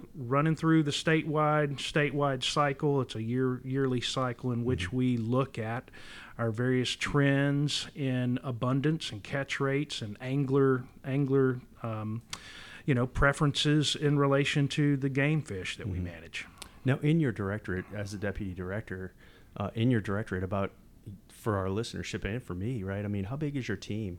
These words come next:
Speaker 2: roughly?
Speaker 1: We've got, you know, all said and sum in total, Chris, we've got about two hundred, a little
Speaker 2: Oh,
Speaker 1: less than
Speaker 2: yeah.
Speaker 1: two hundred, uh, full-time employees within our division.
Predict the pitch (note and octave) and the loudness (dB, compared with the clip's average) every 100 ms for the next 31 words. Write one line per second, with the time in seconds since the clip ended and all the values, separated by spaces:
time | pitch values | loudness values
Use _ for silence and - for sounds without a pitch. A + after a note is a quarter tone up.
0 | - F#2 - - C#4 - C#4 B3 A#3+ - | -8 -10 -4 0 0 2 0 0 -2 -4
1 | A#3 A3+ A3+ - G#3+ A3 G#3+ A3 G3 E3 | 0 0 0 -2 0 0 0 2 4 2
2 | C#3 - - D#3 - - E3+ D3+ - D3 | -2 -6 -8 -6 -4 0 2 2 2 0
3 | F3 G3 G3+ G#3+ A3+ F3 F3 C3 - - | 0 -2 -2 -2 -2 0 0 0 -4 -2
4 | D3+ C3+ B2+ C3+ E3 F3+ D3+ C#3+ B2+ C#3 | 0 0 0 -2 -2 0 0 2 2 0
5 | - - C#3+ D3 C3 C#3+ C3+ C#3 B2 - | -2 -2 0 0 0 0 0 -2 -4 -12
6 | - - - C3 A#2+ A#2 D#3 C#3+ D3 C3 | -18 -14 -4 0 0 0 0 0 2 2
7 | B2 A2 B2+ B2+ D#3+ - C3+ C#3+ B2+ A#2+ | 0 -2 -2 -2 -2 -2 -4 -2 -2 -2
8 | A#2 A2 A#2+ C#3 G#3 | -2 -4 -2 -2 -4